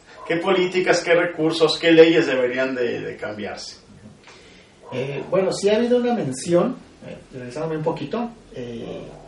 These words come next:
Speaker 2: incluso ahora que hubo esta consulta en días pasados de los diez, eh, programas, eh, o metas prioritarias, entre ellas estaba la, la atención a la, a la discapacidad, y ya en el propio discurso de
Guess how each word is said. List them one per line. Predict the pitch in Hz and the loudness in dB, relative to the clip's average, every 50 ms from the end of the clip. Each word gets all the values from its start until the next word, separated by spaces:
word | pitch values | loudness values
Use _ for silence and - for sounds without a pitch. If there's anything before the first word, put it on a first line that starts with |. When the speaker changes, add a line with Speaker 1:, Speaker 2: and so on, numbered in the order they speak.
| - - - - - - - - - - - | -20 -20 -20 -20 -20 -20 -20 -20 -20 -20 -14
Speaker 2:
incluso | 135 131 127 - 165 160 - 175 160 151 151 - - - - | -14 -14 -12 -10 -10 -4 0 2 2 2 0 -2 -6 -12 -14
ahora | 135 139 147 151 151 | -12 -10 -10 -10 -8
que | - 151 | -8 -6
hubo | 156 160 | -6 -6
esta | - - - 143 120 113 - - - - _ - - - _ - - _ _ | -6 -4 -4 -2 -2 -4 -6 -10 -18 -20 _ -20 -20 -20 _ -20 -20 _ _
consulta | - 135 131 - - 165 175 180 - 165 139 | -10 -10 -10 -8 -8 -6 -6 -4 -4 -4 -4
en | - | -4
días | 147 151 147 | -6 -8 -6
pasados | - 151 135 - 147 139 135 156 165 147 | -8 -8 -6 -4 -4 -2 -2 -2 -4 -4
de | 127 110 | -6 -6
los | 101 - 104 - - - - 120 | -6 -8 -10 -12 -16 -18 -12 -8
diez, | 123 131 143 143 - - - - - - | -6 -4 -4 -4 -4 -6 -8 -10 -10 -10
eh, | - 117 - - - - | -12 -12 -12 -16 -12 -10
programas, | 120 117 120 123 123 127 135 123 - - - - - - - - - | -8 -6 -6 -6 -6 -4 -6 -8 -8 -10 -14 -18 -20 -20 -20 -20 -18
eh, | 117 107 - - - - - - - - _ | -16 -16 -16 -16 -18 -20 -20 -20 -20 -20 _
o | - 127 | -16 -14
metas | 127 131 - - 151 - | -14 -12 -12 -12 -14 -14
prioritarias, | - 131 127 123 - - 131 139 151 175 185 - - | -12 -12 -12 -10 -8 -6 -6 -4 -4 -6 -8 -10 -12
entre | 131 127 120 - 127 | -12 -12 -10 -8 -8
ellas | 139 143 - | -8 -8 -8
estaba | - 135 135 135 139 131 | -8 -6 -6 -4 -4 -4
la, | 123 110 - | -4 -6 -8
la | - - | -10 -12
atención | - - 117 117 - - 135 127 131 | -14 -16 -16 -18 -16 -14 -14 -12 -10
a | 131 | -10
la, | 123 113 107 - | -10 -10 -12 -14
a | - - 117 117 | -16 -16 -16 -16
la | 110 | -16
discapacidad, | 113 - - - - - 117 - 127 123 127 - - - - - - - - - - - - - - - - - | -16 -16 -16 -16 -16 -16 -14 -14 -12 -12 -10 -10 -12 -12 -16 -18 -20 -20 -20 -20 -20 -20 -20 -20 -20 -20 -20 -16
y | 127 143 139 | -12 -8 -2
ya | 135 151 | -2 0
en | 160 180 | 0 0
el | 175 170 | 0 0
propio | 175 175 175 175 190 185 170 165 156 | 2 2 2 2 0 0 0 0 0
discurso | 143 131 - - - 156 160 151 - 170 151 | -2 -6 -10 -12 -10 -10 -10 -8 -6 -6 -6
de | 135 120 | -4 -6